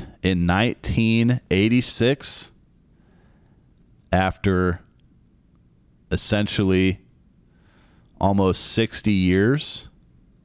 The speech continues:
as a minister of God, as the one man God used during the sixth of seven church eras.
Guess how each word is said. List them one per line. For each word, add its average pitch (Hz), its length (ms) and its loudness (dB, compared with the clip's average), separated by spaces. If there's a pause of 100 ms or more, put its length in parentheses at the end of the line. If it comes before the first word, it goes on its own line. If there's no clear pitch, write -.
(560)
as 85 320 0
a 82 80 0
minister 104 680 0
of 92 120 -4
God, 101 460 0 (1080)
as 92 260 -2
the 95 160 0
one 101 540 2
man 104 400 2
God 92 420 0
used 98 640 0 (1300)
during 98 360 2
the 90 120 0
sixth - 680 -2 (120)
of 95 440 0
seven 120 760 0 (960)
church - 420 -2
eras. 82 640 -2